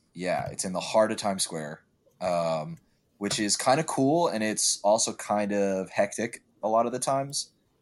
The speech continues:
uh, especially, like, in the summer or, like, holiday season. It's,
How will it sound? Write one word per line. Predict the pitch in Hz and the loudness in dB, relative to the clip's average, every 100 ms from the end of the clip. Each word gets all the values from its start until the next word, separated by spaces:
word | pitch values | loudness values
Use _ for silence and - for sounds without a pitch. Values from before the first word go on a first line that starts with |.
| _ - | _ 0
uh, | 101 98 92 | 4 4 4
especially, | 87 107 - 110 | 2 0 0 0
like, | 101 92 - _ | 0 -2 -12 _
in | 110 | -4
the | 98 | 0
summer | - 107 104 101 101 | 2 2 2 2 2
or, | 92 | 0
like, | 92 90 | -2 0
holiday | 95 95 98 | 2 2 0
season. | 90 98 90 92 90 85 | -4 -4 -4 -4 -6 -8
It's, | 90 87 - - - | -10 -6 -4 -4 -6